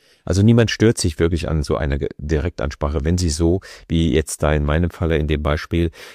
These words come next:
ehrlich, klug und situativ richtig ist. Gute Akquise beginnt auf jeden Fall schon mal mit Respekt. Respekt vor der Zeit des Gegenübers und Respekt vor der eigenen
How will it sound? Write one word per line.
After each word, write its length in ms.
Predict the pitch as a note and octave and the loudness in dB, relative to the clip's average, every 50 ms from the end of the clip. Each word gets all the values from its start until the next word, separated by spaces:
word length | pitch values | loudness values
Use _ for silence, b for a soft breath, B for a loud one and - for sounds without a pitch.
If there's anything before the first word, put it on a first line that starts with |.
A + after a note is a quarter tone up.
| B _ | B _
ehrlich, 360 | - E2 E2+ F2+ F#2 F2+ - | 0 2 2 2 2 0 -4
klug 340 | - - E2+ E2+ F2+ F2+ - | -6 -2 0 0 0 0 -2
und 200 | - D#2+ D#2 C#2+ | -2 -2 -2 -2
situativ 760 | - F2 D#2+ - D2+ D2 - - - A#2+ G2+ D2+ - - - | -2 -2 -2 -2 -2 -2 -2 0 0 0 2 0 0 -4 -8
richtig 320 | - - - - - - - | -12 -12 -10 -12 -14 -12 -12
ist. 260 | - - - - - B B B B B - | -14 -14 -16 -18 -20 B B B B B -2
Gute 260 | - G2+ - - C#2+ | -2 2 4 4 4
Akquise 520 | F#2+ - - - G2 G2+ G2 G2 G2+ G2+ B B B B _ _ _ _ _ _ | 2 2 0 0 0 2 2 2 2 0 B B B B _ _ _ _ _ _
beginnt 640 | - F#2 F2 F2 F2+ G#2 A2+ C#3 D#3 - - - _ _ _ _ _ _ _ _ _ _ _ _ _ _ _ _ _ | 2 2 2 4 4 4 4 4 2 -2 -8 -14 _ _ _ _ _ _ _ _ _ _ _ _ _ _ _ _ _
auf 180 | - F2 - - | -4 -4 0 4
jeden 180 | B2+ B2+ A#2 G#2+ | 4 4 4 4
Fall 200 | - F#2 E2+ - | 0 0 -2 0
schon 160 | - F#2 F2+ | 0 2 2
mal 100 | F2+ E2 | 4 4
mit 280 | D#2+ E2+ - - - _ _ _ | 2 0 -2 -4 -8 _ _ _
Respekt. 580 | - E2+ E2+ - - - D#2+ - - - - _ _ _ _ _ _ _ _ _ _ _ _ | -4 -2 -2 0 0 -2 -2 -2 -6 -16 -20 _ _ _ _ _ _ _ _ _ _ _ _
Respekt 400 | F2 D#2+ - - A2+ A2 - - | -2 -2 0 0 -2 -2 -2 0
vor 160 | - G2 F2+ | 2 2 2
der 120 | F2 D#2 | 2 2
Zeit 500 | - - - D#2+ F2 G2+ - - - - | 0 -2 -2 0 0 -2 -2 -6 -6 -4
des 160 | F2 E2 - | -2 -2 -2
Gegenübers 680 | - - D#2+ D#2+ E2 - - E2 D#2 G2 A#2 D3+ - - | -2 -2 -2 0 -2 -2 -2 -2 -2 -2 -2 -4 -4 -6
und 240 | - - D#2+ D2+ - | -6 -6 -6 -4 -4
Respekt 460 | D#2+ - - - G#2 F#2+ - - - | -6 -6 -4 -2 -4 -4 -4 -8 -20
vor 340 | - - - E2+ D2+ D#2 B B B B B B B _ - | -10 -4 -2 -2 0 -2 B B B B B B B _ -4
der 280 | D#2+ D2 D2+ D2+ D#2+ - _ _ _ _ _ _ - | -2 0 0 0 -2 -4 _ _ _ _ _ _ -6
eigenen 560 | D2 D2+ D#2+ D#2 E2 D#2 D#2 D#2 D2 D2+ | -4 -2 -2 0 0 0 0 -2 -2 -4